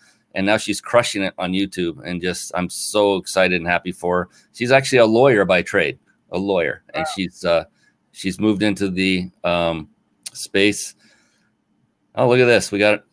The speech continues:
Speaker 1: uh, they're just coming in like crazy. We'll just spend the show reading comments. This is awesome. Tyler Ray says, "Michael was my boss." Oh, you must know him. "And he was a great mentor to me. He gave me other, me and other employees lots of opportunities to succeed and make an impact. I'm proud of the impact you've had on me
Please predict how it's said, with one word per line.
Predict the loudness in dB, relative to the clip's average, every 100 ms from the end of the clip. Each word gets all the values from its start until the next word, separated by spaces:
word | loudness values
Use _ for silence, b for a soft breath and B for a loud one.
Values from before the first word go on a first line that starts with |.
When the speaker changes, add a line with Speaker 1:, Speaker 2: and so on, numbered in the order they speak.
| -4
Speaker 1:
uh, | 2 2
they're | 4 0
just | 0
coming | 0 2
in | 2
like | 2 2
crazy. | 2 2 2
We'll | 2
just | 2
spend | 0 0
the | 0
show | 2 4
reading | 4 2
comments. | 0 0 0 -2 -6
This | -4
is | 0
awesome. | 0 -2 -10 b b b _
Tyler | 0 2 2 4
Ray | 4 4
says, | 2 -2 0
"Michael | 0 0 0
was | -2 0
my | -2
boss." | 0 0 0
Oh, | -2
you | 0
must | -2 -2
know | 0 0
him. | -2 -4
"And | -6
he |
was | -4
a | -4
great | -4 -4
mentor | -4 -6
to | -8 -4
me. | -2
He | -2
gave | -2 -4
me | -4 -2
other, | -2 0 -2 -6 _ _
me | 2
and | 2 2
other | 2 2
employees | 0 2 2 2 2
lots | 0 2
of |
opportunities | -2 -2 -6 -6 -6
to | -12
succeed | -16 -16 -6 -2 -2 -6 b b -6
and | 0
make | 0 0
an | 0
impact. | -2 -4 -6 -8
I'm | -10
proud | -4 2 2
of | 2
the | -2
impact | -2 -4 -4
you've | -10
had | -2 0
on | 0 -2
me | -4 -4